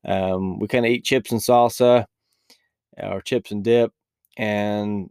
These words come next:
we hang out, visit. I like to get to know you guys, and,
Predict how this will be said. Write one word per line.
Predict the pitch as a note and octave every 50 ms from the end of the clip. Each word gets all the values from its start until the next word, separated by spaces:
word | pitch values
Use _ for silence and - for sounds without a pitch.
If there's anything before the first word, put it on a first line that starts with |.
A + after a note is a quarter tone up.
| _ _ -
we | G#2 G#2+ G2+
hang | A2 A#2+ A#2 A#2 A2+
out, | A2 A2 G#2+ G#2+ G#2+ G#2 - -
visit. | G#2 F#2 A2 A2 A2 G#2 A2 A2+ G#2+ G2+ _ -
I | G#2 G2+ G2+
like | G2+ G2+ G2+ -
to | - F#2+
get | G2 A2+ G#2 -
to | G#2
know | G#2+ G#2 G#2
you | G2+ G2+ G2+
guys, | F#2 G#2+ G2+ G2 G2+ G2+ G#2 G2 - -
and, | G2 F#2+ F#2 F2